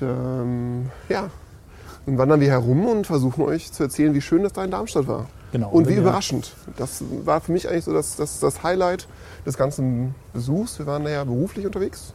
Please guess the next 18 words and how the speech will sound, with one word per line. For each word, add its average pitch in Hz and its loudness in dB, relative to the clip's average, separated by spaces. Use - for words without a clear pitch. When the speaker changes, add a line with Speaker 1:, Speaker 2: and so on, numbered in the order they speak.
Speaker 1:
kann - -6
man 135 -4
das 143 -12
so 123 -8
sagen? 139 -6
Dienstlich, 156 0
Speaker 2:
Ja, 143 6
ist - 0
Speaker 1:
beruflich, 147 0
sagt - -6
Speaker 2:
Dienstreise 107 -2
Speaker 1:
man 98 -2
das? 107 -2
Speaker 2:
heißt - -12
das. - -10
Speaker 1:
Dienstreise. 135 4
Speaker 2:
Der - 0
Fachbegriff, - -2